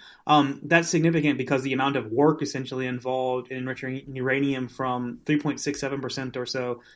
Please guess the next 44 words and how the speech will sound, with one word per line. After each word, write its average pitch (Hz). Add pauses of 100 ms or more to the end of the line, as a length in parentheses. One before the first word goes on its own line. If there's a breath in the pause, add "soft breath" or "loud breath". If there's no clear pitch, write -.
(140)
to 143
twenty 196
percent, 151 (260 loud breath)
um, 147
is 151
about, 143
is, 147
is, 139
is 143
often 147
more 165
than 143
what 139
you 143
would 135
need 139
to -
go 135
from 127
twenty 156
percent 135
up 139
to 131
weapons 143
grade, 131 (100)
uh, 131
uranium, 131
which 120
is 120
around 123
ninety 170
percent. 127 (560 soft breath)
Um, 156
so, 165 (100)
and 165
then 180
all 190
of 202
a 190
sudden 202
you're 165
doing 170
this 160
while, 160